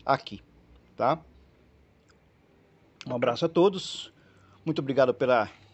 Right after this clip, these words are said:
pela dica do senhor lá de Porto Alegre, Rio Grande do Sul, e um abraço a todos a vocês que estão sempre acompanhando o canal aqui, as dicas da Fogões Maringá, aqui de Maringá,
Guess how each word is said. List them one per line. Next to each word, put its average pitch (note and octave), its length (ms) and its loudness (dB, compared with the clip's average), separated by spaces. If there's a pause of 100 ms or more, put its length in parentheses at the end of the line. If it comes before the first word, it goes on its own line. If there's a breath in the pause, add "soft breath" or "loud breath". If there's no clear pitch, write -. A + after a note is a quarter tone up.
(400 soft breath)
pela B2+ 160 0
dica A#2+ 260 -6
do G#2+ 340 -8
senhor A#2 300 -4
lá A2 140 0
de G2+ 280 -12 (540 soft breath)
Porto F#3 260 6
Alegre, D3 380 6
Rio B2 80 -2
Grande A#2+ 200 -4
do E3 60 -4
Sul, G#3+ 240 -2 (960 soft breath)
e F#3 60 0
um - 20 4
abraço G3 300 8
a F3+ 40 0
todos G3 360 6
a G#3 60 6
vocês E3+ 420 0
que C#3 120 -4
estão - 360 -6
sempre D3+ 560 -2 (460 soft breath)
acompanhando C#3 560 0
o C3+ 40 -4
canal C#3 280 4
aqui, D3 160 0
as C3 120 4
dicas C3 300 -2
da C3+ 80 2
Fogões C3 340 -4
Maringá, C3+ 380 4
aqui C3 160 -2
de B2+ 80 -6
Maringá, C3+ 460 0